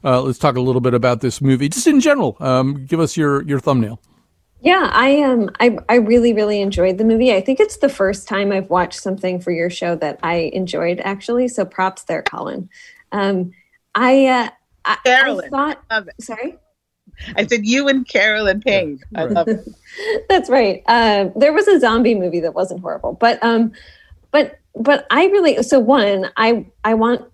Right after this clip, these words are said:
Speaker 2: to make sure that we make room for not only Daniel Kaluuya and Lakeith Stanfield, who are standouts in this movie, but also Dominique Fishback, who plays
Speaker 1: Mm-hmm.
Speaker 2: Deborah Johnson. And I actually think she is the unspoken or perhaps spoken star, um,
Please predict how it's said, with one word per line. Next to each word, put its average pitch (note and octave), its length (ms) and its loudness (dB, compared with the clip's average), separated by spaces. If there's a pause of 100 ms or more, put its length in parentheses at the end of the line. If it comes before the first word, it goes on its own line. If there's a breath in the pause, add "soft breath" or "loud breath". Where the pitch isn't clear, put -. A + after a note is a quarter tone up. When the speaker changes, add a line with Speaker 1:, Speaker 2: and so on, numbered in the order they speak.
Speaker 2:
to A3+ 120 -2
make A3+ 160 2
sure G#3+ 200 -2
that G3+ 160 0
we A3 120 2
make G3+ 280 -2
room G#3 180 -2
for G3 160 -6
not F3+ 240 -4
only G#3 220 -2
Daniel F#3+ 340 -2
Kaluuya F#3 480 -4
and F#3+ 160 -2
Lakeith F3+ 280 -6
Stanfield, F3+ 680 -6
who F3+ 240 -4
are F#3 160 -4
standouts F#3 520 -4
in G3 80 -4
this F#3 160 -4
movie, F#3 320 -4 (360 loud breath)
but C4 80 4
also D4 240 4
Dominique G#3 460 0
Fishback, F#3 560 -6
who G#3+ 120 -4
plays G3+ 280 -2
Speaker 1:
Mm-hmm. F3+ 60 -10
Speaker 2:
Deborah F#3 240 -4
Johnson. F3 540 -6
And G3 140 -4
I G3 140 0
actually A3+ 340 -2
think F#3+ 220 -6
she F#3+ 480 -4
is F#3 240 -4
the F#3+ 200 -4
unspoken F#3 720 -4
or F#3 180 -4
perhaps F#3+ 460 -8
spoken F3+ 400 -4
star, F3 600 -6
um, F3 380 -6